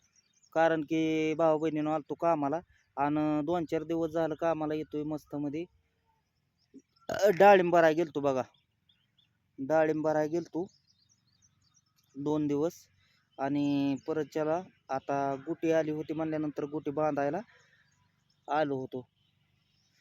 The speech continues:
तर केलंय आज काम चालू मित्रांनो. सकाळी आलतो लवकर, काल तर कालच यायचं होतं पण मित्रांनो कसं झालं माहिती आहे, काल, अ, पाऊस भरपूरच होता,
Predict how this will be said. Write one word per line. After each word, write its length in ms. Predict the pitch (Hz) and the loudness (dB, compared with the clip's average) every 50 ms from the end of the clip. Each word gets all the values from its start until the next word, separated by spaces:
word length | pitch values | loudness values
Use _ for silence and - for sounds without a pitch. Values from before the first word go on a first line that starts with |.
| _ _ _ _ - | _ _ _ _ -14
तर 60 | - | -10
केलंय 320 | - - 185 190 185 180 185 | -4 -2 0 2 4 4 4
आज 180 | 180 175 160 - | 4 4 2 0
काम 180 | - 190 185 180 | -2 -2 -2 -2
चालू 260 | - 185 180 180 170 | 0 0 0 0 0
मित्रांनो. 480 | 170 175 175 - 156 156 151 156 180 214 - _ _ _ _ _ _ _ _ _ _ _ _ - - _ _ _ _ _ _ _ _ _ _ _ _ _ _ _ _ _ _ _ _ _ _ _ _ - - 1077 _ _ - - - - - _ _ _ _ _ - - _ _ _ _ - | -2 -4 -4 -2 -2 0 0 -2 -4 -6 -8 _ _ _ _ _ _ _ _ _ _ _ _ -20 -20 _ _ _ _ _ _ _ _ _ _ _ _ _ _ _ _ _ _ _ _ _ _ _ _ -20 -20 -20 _ _ -20 -20 -20 -20 -20 _ _ _ _ _ -20 -20 _ _ _ _ -14
सकाळी 380 | - - 190 185 - 185 180 185 | -8 -4 -4 0 2 2 4 4
आलतो 300 | 185 185 170 - 151 135 - - _ - | 4 4 2 0 -6 -6 -6 -8 _ -10
लवकर, 420 | 143 165 180 160 139 - 139 123 113 - _ _ _ _ _ _ _ _ _ _ _ _ _ _ - | -4 -2 -2 -2 -2 -4 -6 -6 -6 -8 _ _ _ _ _ _ _ _ _ _ _ _ _ _ -2
काल 160 | 175 185 185 175 - | 0 0 0 0 0
तर 80 | 185 170 | -2 0
कालच 400 | - 196 196 196 190 180 - 202 | 2 2 2 2 2 0 0 0
यायचं 240 | 202 196 - 190 | 0 0 0 -2
होतं 160 | 180 175 - 170 | -6 -6 -6 -6
पण 140 | 165 175 | -6 -4
मित्रांनो 380 | 175 185 180 - 175 175 175 165 | -4 -4 -4 -2 -2 -2 -2 -4
कसं 200 | - 175 - 175 | -6 -8 -8 -4
झालं 220 | 165 175 170 165 | -2 0 0 0
माहिती 220 | 165 175 175 160 160 | 0 -2 -2 0 0
आहे, 100 | 151 147 - | -2 -2 0
काल, 240 | - 156 156 151 151 | 0 0 0 0 0
अ, 240 | 151 151 151 151 147 - | 0 0 0 -2 -2 -2
पाऊस 280 | 170 165 156 151 147 143 | 0 0 0 0 -2 -4
भरपूरच 460 | 143 156 156 151 - - 151 151 143 - - | -4 -4 -6 -4 -4 -4 -4 -4 -4 -6 -10
होता, 200 | 147 - 143 160 | -10 -8 -8 -8